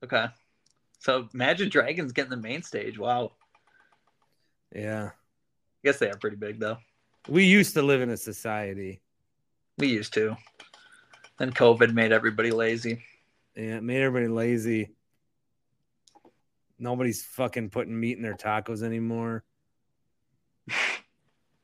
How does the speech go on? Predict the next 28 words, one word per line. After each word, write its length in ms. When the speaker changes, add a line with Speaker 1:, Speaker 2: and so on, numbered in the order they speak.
Speaker 2:
The 100
Beer 260
Baron 360
says, 440
"You 120
know 100
the 100
band 380
Imagine 460
Dragons? 640
Imagine 480
Dragon 480
D's 300
nuts 260
across 420
your 120
face." 720
Speaker 1:
Oldest 420
one 140
in 40
the 80
book. 380
But 80
it's 140
a 20
good 180
one. 180
Timeless. 480